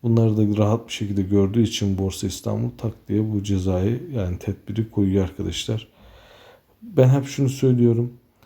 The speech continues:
Açığa satış ve kredi işlemler küçük yatırımcıyı korur arkadaşlar.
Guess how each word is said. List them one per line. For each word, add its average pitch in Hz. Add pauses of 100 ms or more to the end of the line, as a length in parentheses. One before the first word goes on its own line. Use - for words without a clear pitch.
(200)
Açığa 117
satış 117
ve 113
kredi 117
işlemler 98
küçük -
yatırımcıyı 98
korur 85
arkadaşlar. -